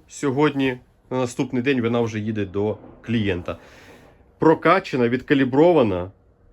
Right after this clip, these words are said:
е, все перевірене, і тільки тоді вона відправляється. Вага її приблизно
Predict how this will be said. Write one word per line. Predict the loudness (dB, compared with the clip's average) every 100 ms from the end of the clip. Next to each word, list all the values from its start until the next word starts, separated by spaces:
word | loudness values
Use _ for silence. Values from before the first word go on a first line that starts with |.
| _ _ _ _ _ _ _ _ _ -2
е, | -2
все | 2 0
перевірене, | 2 2 2 2 2 2 0 -4 _ -10
і | -4
тільки | -2 -2
тоді | -2 -2 0
вона | 0 2 0
відправляється. | 0 -4 -4 -2 -4 -8 -14 -20 -20 _ _ _ _ _ _ -6
Вага | 4 4 4 4 2
її | 2 0
приблизно | 0 2 4 4 4 4 4 0 0 0 -2